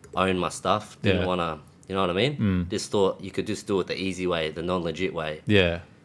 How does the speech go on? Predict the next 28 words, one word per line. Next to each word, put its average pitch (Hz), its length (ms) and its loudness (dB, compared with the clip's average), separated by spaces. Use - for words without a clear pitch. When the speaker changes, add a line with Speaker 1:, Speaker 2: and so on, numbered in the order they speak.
Speaker 1:
But 82 240 0
anything 92 540 -2
with 90 180 -8
bad 90 200 0
intentions 80 580 -6
or 73 220 -6
like 76 220 -4
that, 76 200 0
is, 73 160 -10
it's, - 220 -12
it 92 100 -4
won't 92 260 -2
last. 76 280 -6
It 87 60 -6
might 101 140 0
be 92 80 2
Speaker 2:
Mm. 87 40 -2
Speaker 1:
good 85 120 -4
for 78 120 -14
six - 280 -12
months. 76 360 -10
Speaker 2:
Yeah. 87 380 4
Speaker 1:
But 78 280 -2
it 92 80 -8
won't 87 240 2
last 78 320 -6
unless 90 280 -6
you've, 80 280 -10